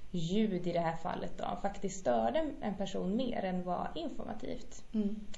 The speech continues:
Speaker 1: Ehm, så det kan man ju tänka lite relaterat till olika typer utav spel eller vad man gör som man lär sig med. För det är väldigt mycket att man, ja, man har sina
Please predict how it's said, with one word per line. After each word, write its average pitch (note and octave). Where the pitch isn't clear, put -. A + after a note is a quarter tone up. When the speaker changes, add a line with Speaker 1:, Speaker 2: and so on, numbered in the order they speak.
Speaker 1:
Ehm, A3+
så A#3
det A3+
kan C4+
man D4+
ju D4
tänka A3
lite F#3+
relaterat F#3
till G3
olika F3+
typer G3+
utav F#3
spel F3+
eller F3+
vad G#3+
man G#3+
gör E3+
som F3
man F3+
lär A#3
sig G3
med. G3
För G3
det G3
är G3+
väldigt A3+
mycket E3+
att -
man, E3
ja, -
man G3+
har A#3
sina F#3